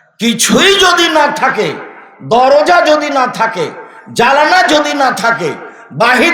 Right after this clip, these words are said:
দরজা যদি না থাকে, ভাতের পাতিল ঢাকার যদি কিছু না থাকে, পানির পাত্র ঢাকার যদি কিছু না থাকে, তাহলে একটা খড়কুটা, একটা খড়কুটা, এরকম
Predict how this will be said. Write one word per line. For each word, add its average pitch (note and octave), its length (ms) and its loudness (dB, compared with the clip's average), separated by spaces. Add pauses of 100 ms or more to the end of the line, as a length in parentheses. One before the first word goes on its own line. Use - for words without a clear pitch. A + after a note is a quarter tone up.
দরজা D4+ 440 4
যদি C4 260 2
না A#3 200 0
থাকে, E3+ 360 -6 (500)
ভাতের A3+ 460 0
পাতিল D#4 340 0
ঢাকার C4 420 0
যদি B3+ 260 -2
কিছু G#3+ 280 -10
না A3 140 -4
থাকে, F3 380 -8 (360)
পানির D4 420 2
পাত্র C#4 380 0
ঢাকার A#3 400 0
যদি A3+ 220 0
কিছু G3+ 260 -10
না G3 160 -6
থাকে, D#3 440 -8 (440)
তাহলে A3+ 260 2
একটা A3+ 240 -2
খড়কুটা, F3 840 -4 (200)
একটা E3 360 -8
খড়কুটা, E3+ 640 -6
এরকম D#3+ 440 -6